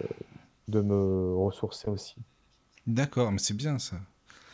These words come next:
Speaker 2: Et pour toi, c'est, enfin, qu'est-ce que c'est que la médiumnité ? Comment toi tu considères, comment tu vois la médiumnité ? Enfin, te concernant, bien sûr.
Speaker 1: Alors la médiumnité, ben, euh, c'est le milieu, c'est donc, euh, être un intermédiaire entre le monde invisible et le monde visible,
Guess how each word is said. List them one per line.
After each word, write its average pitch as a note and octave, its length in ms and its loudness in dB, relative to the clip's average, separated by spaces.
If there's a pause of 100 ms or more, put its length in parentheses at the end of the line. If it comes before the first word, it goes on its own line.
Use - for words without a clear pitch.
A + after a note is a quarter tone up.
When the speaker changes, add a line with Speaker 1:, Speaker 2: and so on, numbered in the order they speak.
(400)
Speaker 2:
Et A#2+ 60 4
pour A#2+ 200 0
toi, D3+ 200 4
c'est, - 200 4
enfin, G#2+ 200 2
qu'est-ce - 300 4
que A#2 100 -2
c'est A#2+ 140 0
que - 120 -2
la F#2 80 6
médiumnité ? G#2+ 720 4
Comment C3 260 4
toi C#3 180 6
tu B2+ 180 -2
considères, B2 720 4
comment B2 240 6
tu A2+ 160 0
vois A#2+ 180 6
la A2+ 100 6
médiumnité ? G2 720 4
Enfin, F#2 140 0
te F#2+ 100 -2
concernant, F#2 500 0
bien F#2 160 -2
sûr. F2+ 280 -6 (1000)
Speaker 1:
Alors A#2 160 10
la B2+ 100 10
médiumnité, B2+ 760 6
ben, A#2 200 10
euh, G2+ 560 8
c'est - 220 2
le C3+ 120 8
milieu, C3 360 4
c'est G#2 380 4
donc, A#2+ 340 2
euh, A2+ 140 10
être A#2+ 240 4
un B2 80 4
intermédiaire A#2+ 880 4
entre A2+ 340 2
le A2 140 6
monde A2+ 260 4
invisible G#2 540 2
et A#2 60 4
le A2 60 2
monde A2 260 0
visible, G#2 600 0